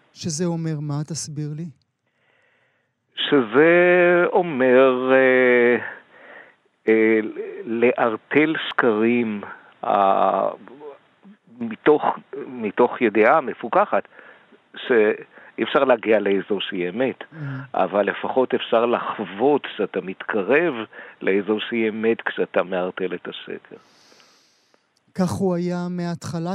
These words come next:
Speaker 1: כשהכרתם לפני שישים
Speaker 2: אה, הוא
Speaker 1: שנה?
Speaker 2: היה, הוא היה כך... אה, אה, תש-, תשמע, הרי הי-, היו לנו הרבה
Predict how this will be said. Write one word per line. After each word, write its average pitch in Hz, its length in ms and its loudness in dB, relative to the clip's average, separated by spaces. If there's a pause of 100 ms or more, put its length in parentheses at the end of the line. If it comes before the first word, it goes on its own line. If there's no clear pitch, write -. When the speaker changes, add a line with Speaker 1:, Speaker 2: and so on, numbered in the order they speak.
(140)
Speaker 1:
כשהכרתם 180 760 -6
לפני 190 240 -8
שישים 190 320 -10
Speaker 2:
אה, 120 60 2
הוא 110 80 2
Speaker 1:
שנה? 123 120 6
Speaker 2:
היה, 135 340 4
הוא 147 160 4
היה 139 140 6
כך... 147 300 2 (200)
אה, 117 560 4 (580)
אה, - 320 -4
תש-, - 280 -2
תשמע, 123 580 0
הרי 90 500 -2
הי-, 113 220 -2
היו 117 200 2
לנו 123 480 0 (140)
הרבה 104 360 -2